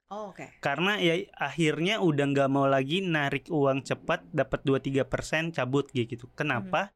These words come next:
Speaker 2: Karena pernah kayak gitu, akhirnya sering banget mantau kan, dan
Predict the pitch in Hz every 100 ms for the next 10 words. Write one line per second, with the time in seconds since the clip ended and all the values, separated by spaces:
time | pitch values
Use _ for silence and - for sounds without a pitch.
0 | _ _ _ _ _ - 151 190 220 190
1 | 185 175 165 156 151 147 131 190 196 160
2 | 151 143 175 240 - _ _ _ _ _
3 | _ - - 190 180 156 156 160 151 170
4 | 233 202 - 165 170 165